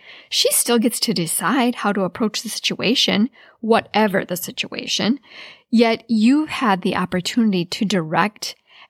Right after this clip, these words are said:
and influence her decision and action.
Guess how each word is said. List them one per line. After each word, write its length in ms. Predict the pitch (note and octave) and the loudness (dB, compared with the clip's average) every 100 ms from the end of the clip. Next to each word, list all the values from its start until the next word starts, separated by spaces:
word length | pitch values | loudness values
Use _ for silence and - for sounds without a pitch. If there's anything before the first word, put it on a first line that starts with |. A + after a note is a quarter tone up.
| _ | _
and 420 | F#3+ F3+ F3 F3 - - | -4 -2 -2 -4 -6 0
influence 760 | A#3+ D4 A#3 F#3 F3 F3 - - | 2 2 2 0 0 -4 -6 -12
her 160 | - G3+ | -4 -2
decision 840 | F#3 F3+ - A#3 B3 F3 E3 E3+ - _ _ | 0 -2 0 2 2 0 -4 -6 -10 _ _
and 260 | F#3 F3+ F3 - | -4 -2 -4 -6
action. 500 | D#3+ E3 - B3+ | -8 -6 -8 -8